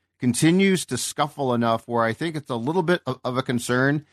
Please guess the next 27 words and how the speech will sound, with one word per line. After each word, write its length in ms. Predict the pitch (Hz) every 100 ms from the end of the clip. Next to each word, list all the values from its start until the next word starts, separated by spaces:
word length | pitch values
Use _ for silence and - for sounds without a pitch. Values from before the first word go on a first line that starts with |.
| _ _
He 160 | 226
can 180 | 240 240
get 200 | 180 180
it 100 | 170
right 300 | 139 147 151
before, 420 | 139 - 123 143
ho-, 100 | 147 -
hopefully, 320 | 123 123 135
the 60 | 117
playoffs 340 | - 123 139
start, 300 | - 160 175
but 120 | 135 -
if 180 | 131 139
he 100 | 123
doesn't, 480 | 131 143 156 196 -
I 140 | 131
don't 220 | 185 175
know 520 | 147 135 143 143 143 120
that 160 | 120 131
you're 60 |
gonna 120 | 131
put 240 | 120 143 135
him 160 | 131 127
in 180 | 117 117
as 160 | 110 104
high 280 | - 131 135
a 200 | 127